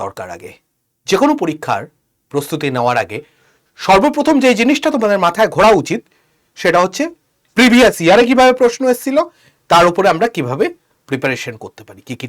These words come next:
টপিক থেকে এসেছিল, কত নাম্বার থেকে এস-, কত নাম্বারের প্রশ্ন এসেছিল এবং তার জন্য আমাদের কি কি করণীয়, পুরো ব্যাপারটা আমরা আজকে আলোচনা করব এই ভিডিওর মধ্যে দিয়ে। আলোচনাটাকে শুরু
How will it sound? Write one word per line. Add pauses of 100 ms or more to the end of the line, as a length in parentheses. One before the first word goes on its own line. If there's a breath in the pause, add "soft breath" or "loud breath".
(120)
টপিক (100)
থেকে
এসেছিল, (160)
কত (140)
নাম্বার (100)
থেকে
এস-,
কত (140)
নাম্বারের
প্রশ্ন (100)
এসেছিল (520 loud breath)
এবং (160)
তার (100)
জন্য (100)
আমাদের
কি
কি (100)
করণীয়, (520 soft breath)
পুরো (180)
ব্যাপারটা (500)
আমরা
আজকে
আলোচনা
করব (760)
এই
ভিডিওর
মধ্যে
দিয়ে। (1900)
আলোচনাটাকে (220)
শুরু